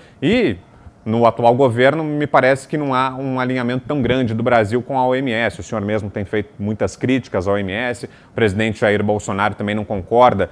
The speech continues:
com essa intervenção excessiva da O M S na gestão do coronavírus aqui no Brasil. Queria saber do senhor, ministro, o senhor defende que o Brasil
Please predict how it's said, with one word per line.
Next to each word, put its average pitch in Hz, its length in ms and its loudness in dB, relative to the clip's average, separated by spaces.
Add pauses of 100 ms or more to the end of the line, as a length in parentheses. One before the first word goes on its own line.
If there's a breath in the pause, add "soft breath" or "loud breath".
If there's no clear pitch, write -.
(280 loud breath)
com 104 300 -2
essa 107 280 -2
intervenção 113 640 -2
excessiva 104 640 -4
da 95 120 0
O 98 60 0
M 98 140 -4
S 101 300 -4
na 98 100 -4
gestão 98 360 -8
do 95 80 -6
coronavírus 98 640 -4
aqui 98 160 -6
no 104 80 -6
Brasil. 104 400 0 (340 loud breath)
Queria 196 180 8
saber 185 280 4
do 180 140 2
senhor, 151 280 0
ministro, 135 300 0
o 139 40 -2
senhor - 180 0
defende 180 340 0
que - 60 -6
o - 20 -4
Brasil 143 420 0